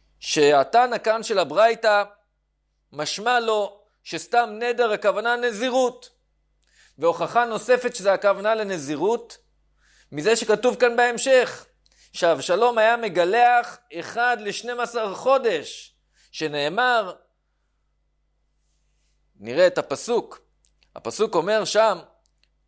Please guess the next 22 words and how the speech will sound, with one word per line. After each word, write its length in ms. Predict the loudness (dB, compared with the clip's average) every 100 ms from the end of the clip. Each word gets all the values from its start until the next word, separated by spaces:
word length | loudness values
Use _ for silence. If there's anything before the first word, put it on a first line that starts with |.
| _ _ -12
זה 180 | -4
הפסוק 340 | -4 -4 -12 -12
שמביא 320 | -12 -8 -2
גם 200 | -2 0
התשובות 880 | 0 2 0 -4 _ -10 -2 0 0
הרלב"ח, 720 | 0 0 2 2 2 -6 -20 _ _ _ _ _ _ _
הרדב"ז, 720 | -6 -4 -2 0 0 0 -10 -20 _ -14
כדי 180 | -10 -6
להוכיח 520 | -6 -6 -2 -2 -2
שיש 1500 | -8 -8 -10 _ _ _ _ _ _ _ _ _ _ -16 -12
מקור 400 | -12 -2 2 2
למנהג 480 | 0 -4 -4 -2 0
הזה 180 | 0 -2
לשקול 420 | -4 -2 0 0
שיער 500 | 0 2 4 2 -4 -14 _ _
שגוזזים, 640 | -16 -8 -8 -6 -2 -2 -4 -12 _ -20 -20 _
ולהביא 520 | -4 0 0 0 -2 -2
את 100 | -4
המשקל 460 | -8 -6 0 0
בכסף 460 | 0 -2 -2 -2 -6
או 60 |
זהב 380 | -2 2 4 2